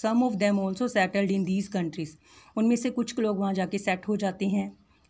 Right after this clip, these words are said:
Thereby introducing new customs and culture, और भी अपने नए रीति रिवाजों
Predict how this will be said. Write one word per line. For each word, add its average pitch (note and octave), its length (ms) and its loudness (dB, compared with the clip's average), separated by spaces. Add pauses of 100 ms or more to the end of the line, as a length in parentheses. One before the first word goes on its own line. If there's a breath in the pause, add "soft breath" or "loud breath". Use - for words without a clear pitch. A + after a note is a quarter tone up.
(100)
Thereby G#3+ 640 2
introducing G#3 760 2
new A#3+ 200 2
customs F#3+ 440 -2 (440)
and G#3 140 4
culture, D#3 380 -2 (440 loud breath)
और A#3+ 120 4
भी C4 100 4
अपने A#3+ 280 2
नए A3 240 4
रीति G#3 260 0
रिवाजों F#3+ 460 0